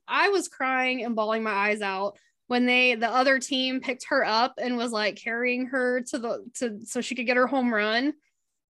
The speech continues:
Look at all the things they sa-, they sacrificed that game. They sacrificed their place in the playoffs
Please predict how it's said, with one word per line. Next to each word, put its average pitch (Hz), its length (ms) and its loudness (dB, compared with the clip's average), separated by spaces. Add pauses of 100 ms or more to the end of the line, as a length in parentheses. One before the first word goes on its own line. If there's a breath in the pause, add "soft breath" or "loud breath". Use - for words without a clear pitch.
(260)
Look 339 160 -2
at 480 100 2
all 440 120 0
the 403 80 4
things 339 240 2
they 277 140 4
sa-, 262 200 -4
they 403 140 0
sacrificed 339 640 0
that 233 160 0
game. 226 280 -2
They 233 120 -2
sacrificed 294 600 -2
their 233 120 -8
place 247 320 -4
in 240 80 -4
the 185 60 -6
playoffs 208 720 -2